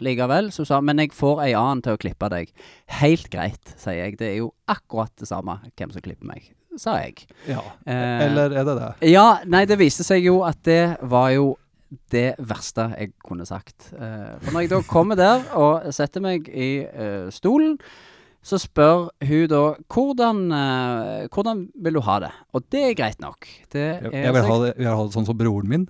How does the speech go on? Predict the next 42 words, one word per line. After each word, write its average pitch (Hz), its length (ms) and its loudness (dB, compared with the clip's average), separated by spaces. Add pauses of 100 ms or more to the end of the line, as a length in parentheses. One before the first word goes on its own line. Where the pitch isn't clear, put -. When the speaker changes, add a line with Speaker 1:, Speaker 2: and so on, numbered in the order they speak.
Speaker 1:
Ja, 185 280 2 (280)
det 147 80 -8 (320)
Speaker 2:
Hvor-, 220 80 -6
hvordan 123 220 0
Speaker 1:
kunne 104 160 4
jeg - 0 -
Speaker 2:
ha-, 113 80 0
Speaker 1:
sagt. 127 100 -2
Speaker 2:
hvordan 123 240 0
har 107 200 -2
han 113 260 -2
det? 196 160 0 (120)
Speaker 1:
Ja. 120 220 -4 (140)
Speaker 2:
Han 117 140 -6
har 160 100 -4
det 190 80 -4
bare 202 180 -2
bra. - 140 -6 (340)
Speaker 1:
Hadde 110 220 -4
jeg 120 80 -6
hatt - 340 -12
bror. - 300 -14 (840)
Men 190 120 6
jeg 220 120 4
sier 196 240 8
da 185 220 6 (1400)
to 208 260 2
ting 226 320 4 (440)
som 160 220 2
en 151 100 2
jo, 135 120 4 (200)
eh, 117 640 -4 (280)
er 123 380 -8
ganske 117 360 -4 (200)
enkel 127 400 -4
informasjon. 180 540 2 (180)
Det 143 220 2
er 117 180 0
da 107 140 0 (180)
jeg 127 100 -6
skulle 107 220 -6
ha 113 140 2